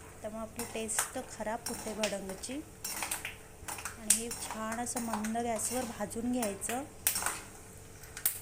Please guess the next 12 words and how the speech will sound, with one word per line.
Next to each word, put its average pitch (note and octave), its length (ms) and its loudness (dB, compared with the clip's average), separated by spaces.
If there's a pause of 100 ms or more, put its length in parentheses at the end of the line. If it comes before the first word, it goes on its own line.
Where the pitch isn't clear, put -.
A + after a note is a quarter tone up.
(260)
कुठे A#3+ 200 -2
गडबड G#3+ 520 4
नाही A#3 340 2
करायची. A#3 720 0 (460)
छान A3+ 320 0
सगळे A3+ 320 0
पदार्थ A3 460 0
हे A#3 120 0
त-, - 480 -4
तळले A3 400 6
गेले A3 280 6
पाहिजेत, G3+ 460 0